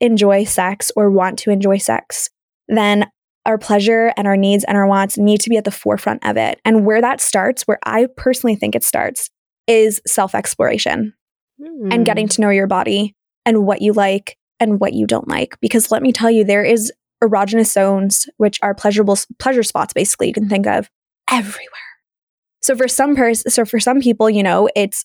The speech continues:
Speaker 1: it, obviously the nipples can be one, the vulva, all of those, like, typical places. It could be your ankles, it could be your knees. There's people that can have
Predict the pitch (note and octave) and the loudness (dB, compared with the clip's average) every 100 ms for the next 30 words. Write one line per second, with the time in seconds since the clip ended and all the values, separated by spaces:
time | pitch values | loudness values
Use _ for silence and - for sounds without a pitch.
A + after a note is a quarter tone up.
0 | - G#3+ - A3+ A3+ A3+ A#3 G#3+ G#3 G3 | -4 -4 0 0 2 2 2 2 2 2
1 | G3+ G3 G#3+ G3+ G3 G3 G3 G3 G3+ _ | 0 0 0 2 2 2 2 0 -4 _
2 | _ _ G#3 G3 F#3+ G#3 G#3 G3 G3 G3 | _ _ 2 2 2 0 0 2 2 2
3 | A3 A3+ A3 A3+ G#3 G#3 - G3+ - G3 | 2 2 4 2 2 -2 -2 -4 -2 0
4 | G3+ G3 F#3+ - G#3 B3 B3+ - G3 G3+ | 0 2 -2 0 0 4 4 2 0 0
5 | F3+ - - G#3 G3 F#3+ F3+ G3 A#3 A#3 | 0 -2 -2 -2 -2 0 2 4 6 6
6 | A#3 A3+ - _ - B3 B3+ B3 B3+ A3+ | 4 0 -8 _ -2 0 0 2 2 2
7 | A3+ G#3+ G3 G3 G3 | 0 0 0 0 0